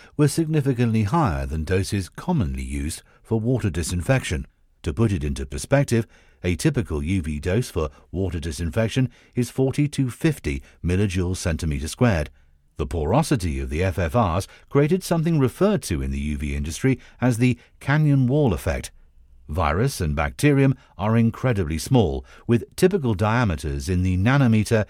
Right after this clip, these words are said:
and micrometer scales, respectively. Therefore, the pores of the respirators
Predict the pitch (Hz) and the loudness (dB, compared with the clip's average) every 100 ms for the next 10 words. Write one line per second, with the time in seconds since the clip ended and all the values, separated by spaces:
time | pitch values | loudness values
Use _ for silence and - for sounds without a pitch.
0 | - - 117 98 107 135 117 80 71 71 | -8 -4 0 2 4 2 2 -2 -2 -4
1 | - - 117 71 69 90 - 120 120 98 | -4 2 2 2 -4 -8 -4 0 0 -2
2 | 76 65 - - _ _ _ - 92 82 | -2 -4 -8 -20 _ _ _ -4 0 0
3 | - 147 85 - - - 107 - 180 185 | 4 4 4 -2 -12 -4 -2 0 0 2
4 | 120 110 92 101 123 - 113 110 117 | 0 -2 -2 -2 -2 0 0 2 -2